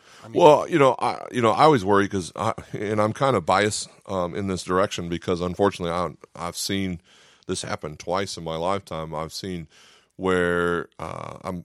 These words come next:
Speaker 2: pulled into a gas station or something like that, and I see a person get out of his car,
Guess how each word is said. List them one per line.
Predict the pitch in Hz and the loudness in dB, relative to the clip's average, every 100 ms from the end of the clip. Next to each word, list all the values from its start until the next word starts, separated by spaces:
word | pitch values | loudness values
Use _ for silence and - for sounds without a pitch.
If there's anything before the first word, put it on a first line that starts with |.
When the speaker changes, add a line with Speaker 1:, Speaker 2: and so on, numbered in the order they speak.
| - | -6
Speaker 2:
pulled | 104 95 | -2 -2
into | 87 85 | -2 -6
a | |
gas | 80 92 95 | -4 -2 -2
station | - 85 - 82 | -4 -8 -8 -12
or | 80 | -12
something | - 87 - | -8 -8 -6
like | 85 80 - | -6 -8 -6
that, | 95 87 - | -4 -4 -4
and | 92 | -10
I | 82 80 | -8 -8
see | - 98 92 80 _ _ _ _ - | -8 -6 -6 -8 _ _ _ _ -14
a | 85 | -14
person | _ 95 98 - 87 80 80 _ _ _ _ _ _ _ _ _ | _ -6 -4 -6 -10 -10 -14 _ _ _ _ _ _ _ _ _
get | 101 104 | -6 0
out | 95 104 113 | 4 4 2
of | 92 | -2
his | 85 | -8
car, | - 107 87 80 82 | -2 0 2 0 -4